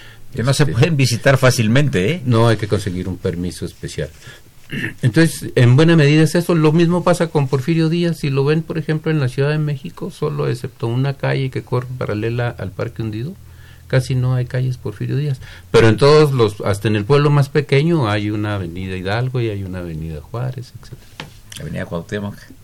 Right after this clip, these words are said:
Speaker 1: No, no, no, eh, Oscar Vázquez Mercado, es una de las paradojas de la historia de México, que es maniquea,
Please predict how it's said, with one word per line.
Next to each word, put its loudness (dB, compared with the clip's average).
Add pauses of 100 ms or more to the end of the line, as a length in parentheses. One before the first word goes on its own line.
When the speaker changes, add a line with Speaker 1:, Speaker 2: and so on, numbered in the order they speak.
(920)
Speaker 1:
No, -2
no, -6
no, -4
eh, -4
Oscar -4
Vázquez -4
Mercado, -2 (340)
es -8
una -6
de 0
las -2
paradojas -2
de -6
la -4
historia -6
de -8
México, -8 (380)
que -4
es 0
maniquea, -2